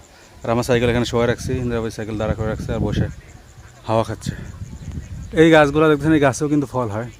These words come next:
কিন্তু আখরোট আছে না, আখরোট, আখরোট গাছ এটা।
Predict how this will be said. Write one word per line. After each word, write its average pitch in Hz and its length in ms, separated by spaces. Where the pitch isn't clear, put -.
কিন্তু 123 260
আখরোট 151 640
আছে 131 140
না, 147 140
আখরোট, - 480
আখরোট 113 400
গাছ 113 180
এটা। - 160